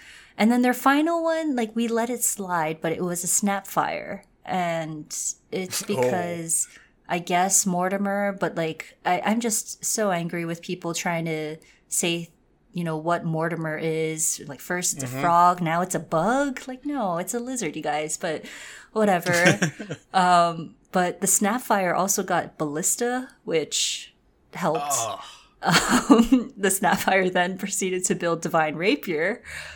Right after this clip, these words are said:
Speaker 1: with the Ballista,
Speaker 2: <laughs>
Speaker 1: <laughs> and we just couldn't do anything. And then, and then the game slipped out of our, our tiny hands, and, and we lost. So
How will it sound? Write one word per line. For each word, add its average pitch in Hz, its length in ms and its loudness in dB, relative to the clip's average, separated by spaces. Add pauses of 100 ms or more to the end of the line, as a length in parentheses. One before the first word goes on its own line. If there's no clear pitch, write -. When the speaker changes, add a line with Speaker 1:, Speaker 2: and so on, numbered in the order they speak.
(120)
Speaker 1:
with 180 180 0
the 175 80 0
Ballista, 175 800 4 (160)
Speaker 2:
<laughs> 311 100 -4
Speaker 1:
<laughs> - 140 0
and 214 280 0
we 214 120 0
just 226 280 0
couldn't 185 280 0
do 147 180 0
anything. 151 500 -6
And 160 160 -6
then, 160 260 -6 (580)
and 160 180 -4
then 151 160 -4
the 151 100 -4
game 165 340 -4
slipped 165 340 -4
out 160 160 0
of 160 120 -6
our, 160 460 -2
our 165 140 -6
tiny 160 380 -4
hands, 156 580 -2
and, 143 580 -8
and 151 160 -8
we 139 120 -8
lost. - 680 -4 (200)
So 151 400 -4